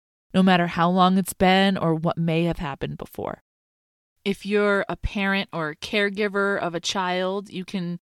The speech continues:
kind of start to understand God's unconditional love and just think his love is even more than we could ever fathom. Now, I know today's message was a short and sweet one, so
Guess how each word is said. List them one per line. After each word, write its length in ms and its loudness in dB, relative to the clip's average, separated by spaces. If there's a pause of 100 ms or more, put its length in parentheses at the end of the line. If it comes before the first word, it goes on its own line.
(340)
kind 200 -2
of 80 0
start 300 0
to 100 -4
understand 880 -2
God's 320 0
unconditional 800 -6
love 300 -8 (760)
and 180 -4
just 220 -4
think 260 -8
his 500 -6
love 360 -2
is 280 -4
even 480 0
more 360 -2
than 180 -6
we 120 -8
could 220 -10
ever 260 -10
fathom. 600 -14 (1400)
Now, 280 -2
I 80 -4
know 220 -4
today's 380 -8
message 480 -4
was 360 -6
a 80 -6
short 340 -6
and 100 -6
sweet 360 -6
one, 340 -6
so 480 0